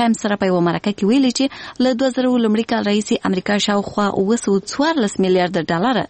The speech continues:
د افغانستان پر بیا رغونې لګولې دي، خو وایي افغانان پوهیږي چې څه روان دي. طالبان او د امریکا پوځ هم پوهیږي چې څه روان دي. خو د جان سوبکوف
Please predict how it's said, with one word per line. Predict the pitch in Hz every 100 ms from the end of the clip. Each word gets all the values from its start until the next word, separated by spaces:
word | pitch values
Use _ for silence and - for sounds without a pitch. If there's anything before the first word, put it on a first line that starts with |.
| -
د | 175
افغانستان | - 175 208 196
پر | 180 160
بیا | 175
رغونې | 165 180 220 214
لګولې | 170 175 170 165
دي، | 170 -
خو | 196 175
وایي | 262 320 - - - 277
افغانان | 330 330 302
پوهیږي | 254 240 214 185 -
چې | 190
څه | 262 208
روان | 160 156 160
دي. | 160 - - -
طالبان | 208 170 196 202 -
او | 196
د | 170
امریکا | 175 190 190 -
پوځ | 202 175
هم | 277 349
پوهیږي | 214 180 170 160
چې | 185 -
څه | 180
روان | 160 160 156
دي. | 165 - - -
خو | - 196
د | 185
جان | 175 175
سوبکوف | 254 - 233